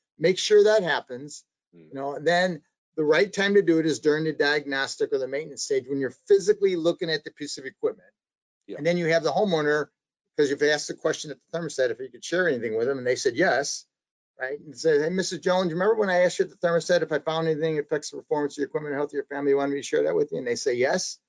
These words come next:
Speaker 2: Mm.
Speaker 1: "Well, here, let me show you something. This dirt, dust, and debris in the system is affecting the performance of your equipment. That's why your capacitor is bad or whatever the challenge is," right?
Speaker 2: Yeah.
Speaker 1: And it, it also, the same stuff we're looking at gets in the air and it could affect someone's health.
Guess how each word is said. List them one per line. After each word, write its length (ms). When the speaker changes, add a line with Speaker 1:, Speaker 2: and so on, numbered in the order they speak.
Speaker 2:
Mm. 60
Speaker 1:
"Well, 120
here, 100
let 140
me 60
show 160
you 100
something. 360
This 140
dirt, 220
dust, 280
and 80
debris 220
in 80
the 60
system 400
is 120
affecting 380
the 60
performance 420
of 40
your 80
equipment. 460
That's 200
why 120
your 120
capacitor 480
is 100
bad 300
or 100
whatever 400
the 60
challenge 440
is," 320
right? 280
Speaker 2:
Yeah. 80
Speaker 1:
And 80
it, 160
it 120
also, 720
the 80
same 260
stuff 260
we're 100
looking 300
at 220
gets 240
in 80
the 160
air 140
and 400
it 160
could 100
affect 360
someone's 360
health. 280